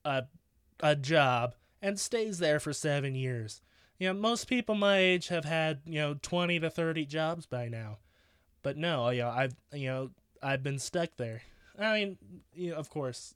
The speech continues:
you know, it's my, it's my doing. You know, I haven't, you know, been able to, uh, you know, branch out, try different things. But all, all it does is, you know, hurt my, uh, resume. You know, I don't have, you know,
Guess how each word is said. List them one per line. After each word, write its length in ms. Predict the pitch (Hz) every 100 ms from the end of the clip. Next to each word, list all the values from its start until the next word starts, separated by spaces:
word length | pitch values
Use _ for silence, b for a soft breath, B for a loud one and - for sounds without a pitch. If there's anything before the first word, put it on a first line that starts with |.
| -
you 140 | 151
know, 100 | 135
it's 320 | 139 135 -
my, 280 | 147 135 135 -
it's 220 | 131 120
my 240 | 135 135
doing. 440 | 123 135 135 110 107 b b b b b -
You 100 | 127
know, 80 | 127
I 120 | 131
haven't, 340 | 139 131 131 135
you 120 | 123
know, 160 | 123
been 200 | 127 131
able 260 | 127 123 127
to, 420 | - 120 120 117
uh, 220 | 117 117 127 -
you 100 | 131
know, 180 | 120 - _
branch 360 | 131 139 135 147
out, 280 | 135 139 -
try 260 | 135 131
different 320 | 131 135 135
things. 420 | 135 127 127 127 - b b b b b b -
But 220 | 131 - -
all, 220 | 156 190
all 220 | 190 180 202
it 140 | 131
does 480 | 135 143 135 - - _
is, 720 | 131 127 123 123 123 - - -
you 100 | 123
know, 220 | 117 123 110
hurt 320 | 113 143 156
my, 380 | 139 131 123 127
uh, 280 | 123 123 120
resume. 600 | 123 139 127 113 113 113
You 100 | 113
know, 120 | 113 123
I 120 | 123
don't 240 | 135 135
have, 460 | - 135 135 127 123 - - _ _ -
you 160 | 135
know, 260 | 123 120